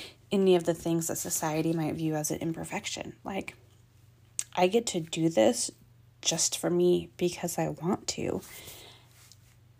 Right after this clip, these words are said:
And I think for the very first time, like, I made these decisions not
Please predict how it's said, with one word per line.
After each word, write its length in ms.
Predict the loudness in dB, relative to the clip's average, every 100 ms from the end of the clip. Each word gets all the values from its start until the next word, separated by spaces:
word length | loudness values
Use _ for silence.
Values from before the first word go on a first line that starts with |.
| _
And 160 | 4 4
I 80 | 4
think 200 | 0 -2
for 120 | -2
the 140 | 0
very 720 | 0 -2 -2 0 2 2 2 -4 -14 -10
first 480 | -6 -4 -4 -6
time, 560 | -8 -8 -2 2 4 4 2 -20 -20 -20 -20 _ -20 -20 -18 -4 -2
like, 160 | 2 6
I 120 | 6
made 300 | 8 6 6
these 200 | 0 0
decisions 800 | -2 -2 -2 2 2 2 0 -6 -16 -18 -16 -18 -20 -20 -20 _ _ -2
not 760 | 4 8 10 10 8 4 0